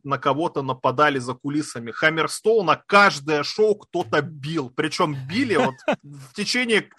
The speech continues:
Speaker 1: всего шоу. Вот шоу идёт час. Матч, промо какое-то закулисное, а там бьют Хаммерстоуна. Какой-то ещё один матч, другое промо закулисное. Уже другие люди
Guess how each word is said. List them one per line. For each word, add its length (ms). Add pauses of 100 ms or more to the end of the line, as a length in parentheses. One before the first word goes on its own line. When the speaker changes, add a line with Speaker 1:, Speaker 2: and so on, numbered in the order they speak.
(140)
Speaker 1:
всего 460
шоу. 260
Вот 160
шоу 280
идёт 200 (100)
час. 580 (720)
Матч, 580 (840)
промо 340
какое-то 640 (560)
закулисное, 680
а 40
там 300
бьют 320
Хаммерстоуна. 960 (760)
Какой-то 340
ещё 240
один 180
матч, 260
другое 420
промо 300
закулисное. 480
Уже 160
другие 380
люди 360